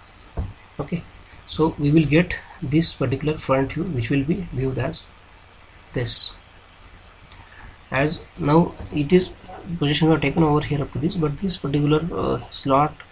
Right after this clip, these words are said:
is there up to the end of this particular side. So therefore you are,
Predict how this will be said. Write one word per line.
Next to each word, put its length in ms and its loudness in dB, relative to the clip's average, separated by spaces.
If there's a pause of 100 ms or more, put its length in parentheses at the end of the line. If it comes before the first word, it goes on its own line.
(160)
is 240 -2
there 340 0 (120)
up 180 -4 (140)
to 160 2
the 200 2
end 280 2
of 160 -2
this 160 -2
particular 360 -4 (540)
side. 400 0 (640)
So 160 -6
therefore 400 0
you 120 4
are, 160 0